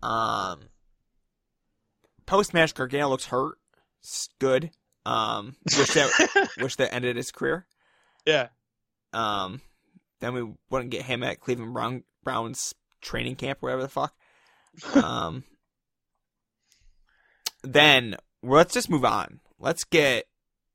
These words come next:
Speaker 1: into the
Speaker 2: Yeah. Main event time.
Speaker 1: ma-, the main event,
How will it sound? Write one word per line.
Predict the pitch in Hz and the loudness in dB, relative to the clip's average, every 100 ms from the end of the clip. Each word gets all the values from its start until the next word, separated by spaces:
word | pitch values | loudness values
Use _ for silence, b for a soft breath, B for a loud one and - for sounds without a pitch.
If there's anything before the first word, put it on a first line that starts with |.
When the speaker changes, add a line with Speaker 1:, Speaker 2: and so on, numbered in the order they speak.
| _ _ _ - | _ _ _ -4
Speaker 1:
into | 135 143 - 127 | -2 -2 -2 -4
the | 139 | 2
Speaker 2:
Yeah. | 156 139 110 98 - _ _ - - | 2 2 -2 -8 -14 _ _ -12 -2
Main | 185 | 0
event | 185 156 127 | 0 -2 -6
time. | 143 120 110 98 87 | -6 -6 -6 -12 -8
Speaker 1:
ma-, | 127 143 160 | 2 4 6
the | 147 139 | 4 2
main | 135 151 147 | 4 4 4
event, | 127 104 98 | 2 -2 -6